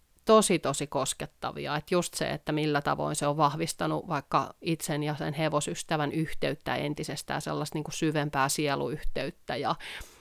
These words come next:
miten tuntee, että kun se taulu on vaikka siinä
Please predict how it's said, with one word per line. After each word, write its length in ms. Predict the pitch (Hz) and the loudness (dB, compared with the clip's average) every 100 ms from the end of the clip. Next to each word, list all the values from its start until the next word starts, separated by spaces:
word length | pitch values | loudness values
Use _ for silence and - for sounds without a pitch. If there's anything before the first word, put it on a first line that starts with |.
| - | -2
miten 360 | 175 165 147 139 - - | 0 2 2 0 -8 0
tuntee, 400 | 165 156 151 143 | 2 2 2 0
että 200 | 143 147 | -2 -4
kun 100 | 156 | -2
se 240 | 147 139 - - _ | 0 -2 -4 -20 _
taulu 320 | 160 147 147 | 6 6 6
on 100 | 147 | 4
vaikka 280 | 151 147 - | 4 0 -2
siinä 280 | 151 151 | -2 -2